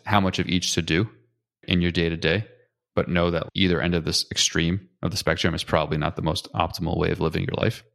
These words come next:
And you can apply this to sort of everything, like your career or your,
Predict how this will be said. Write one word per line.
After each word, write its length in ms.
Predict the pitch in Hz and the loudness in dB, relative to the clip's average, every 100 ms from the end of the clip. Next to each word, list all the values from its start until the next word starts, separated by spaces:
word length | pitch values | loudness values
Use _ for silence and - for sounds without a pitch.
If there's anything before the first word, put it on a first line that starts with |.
| _ _ _ _ _ _ _ | _ _ _ _ _ _ _
And 140 | - 92 | 0 0
you 80 | 95 | 2
can 100 | 95 | 0
apply 260 | - 85 | 2 0
this 160 | 85 82 | 0 -2
to 100 | - | -2
sort 180 | - - | -2 -2
of 80 | |
everything, 440 | - - - - - - | -2 -2 -2 -4 -6 -6
like 100 | - | -4
your 120 | - | -6
career 640 | - 87 98 90 92 92 - | 0 2 2 2 0 -2 -4
or 100 | 87 | -4
your, 220 | 90 | -4